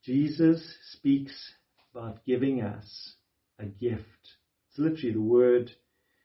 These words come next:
that is used in scripture. There it is. And I looked in a number of translations. The picture is literally of Jesus offering us a gift. Imagine a gift that's nicely wrapped and given to you. And he says,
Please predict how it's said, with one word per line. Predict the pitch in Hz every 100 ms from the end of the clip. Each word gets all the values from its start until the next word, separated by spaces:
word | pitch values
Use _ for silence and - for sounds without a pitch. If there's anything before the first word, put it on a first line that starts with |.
| _
that | 120 110
is | 104
used | 117 135 127
in | 131
scripture. | 117 - 127 - 101 95
There | 120 123
it | 110
is. | 107 104
And | 120
I | 131
looked | 160 160
in | 139
a | 131
number | 131 139
of | 135
translations. | - 127 113 117 120 110 - - _ _ _ _ _ _ _ _ -
The |
picture | 147 180 180 233
is | 190 135
literally | 147 147 - 123
of | -
Jesus | 139 139 135 117 - -
offering | 127 - 120
us | 120 110
a |
gift. | 104 104 104 -
Imagine | 123 131 151 151 156 156 - _ _
a | 123
gift | 110 135 135
that's | 110 -
nicely | 117 117 - 107
wrapped | 104 101 92 -
and | 110 104
given | 107 107
to | 104 110
you. | 104 - _ _ _ _ _ _ _ _ _ _
And | 107 110
he | 107
says, | - 113 107